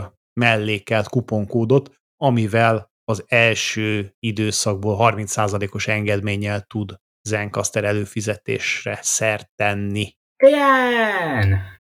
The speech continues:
Speaker 2: És tud ugyanúgy felvenni, ahogy mi, távolról. Sőt, hogyha kedve tartja, akkor még azzal is megbízhatja a Zencastert, hogy oldja meg a szövegnek az utómunkálatait, és akkor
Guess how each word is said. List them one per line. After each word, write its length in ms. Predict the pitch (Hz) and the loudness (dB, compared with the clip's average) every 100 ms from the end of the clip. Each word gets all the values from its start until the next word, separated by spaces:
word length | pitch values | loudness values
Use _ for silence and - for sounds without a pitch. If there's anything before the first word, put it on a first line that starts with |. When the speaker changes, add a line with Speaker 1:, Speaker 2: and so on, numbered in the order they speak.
| _ _ | _ _
Speaker 2:
És 320 | - 131 196 - | 2 4 4 0
tud 200 | 143 127 | 0 2
ugyanúgy 360 | 123 110 107 | 4 2 0
felvenni, 560 | - 117 104 110 110 117 | 0 0 2 2 2 2
ahogy 440 | 110 110 104 110 _ _ _ 139 | 4 2 0 -6 _ _ _ 2
mi, 320 | 101 110 - _ - | 4 2 -2 _ -4
távolról. 720 | 80 80 98 98 107 107 110 _ _ - | -2 0 2 4 4 2 0 _ _ -6
Sőt, 260 | - 117 | 0 0
hogyha 200 | 110 104 | 2 0
kedve 300 | 107 120 110 | 2 2 2
tartja, 320 | 104 110 101 104 | 2 2 2 0
akkor 300 | - 104 98 | 2 2 4
még 240 | 98 101 | 2 2
azzal 240 | 107 104 | 2 2
is 120 | 98 95 | 2 2
megbízhatja 500 | 98 101 98 95 98 | 2 2 0 -2 2
a 20 | |
Zencastert, 520 | 98 98 98 - 98 | 2 2 0 -2 -2
hogy 120 | 98 | 2
oldja 240 | 101 98 95 | 2 4 2
meg 160 | 95 | 2
a 60 | 95 | 0
szövegnek 540 | - 92 92 92 95 | 0 0 0 -2 -2
az 340 | 92 95 95 104 | -2 -2 -2 -2
utómunkálatait, 960 | 294 170 117 104 104 98 95 95 98 - | 0 2 2 2 2 2 2 0 -2 -6
és 140 | - | -12
akkor 420 | 101 - - 98 | -12 -10 -8 -8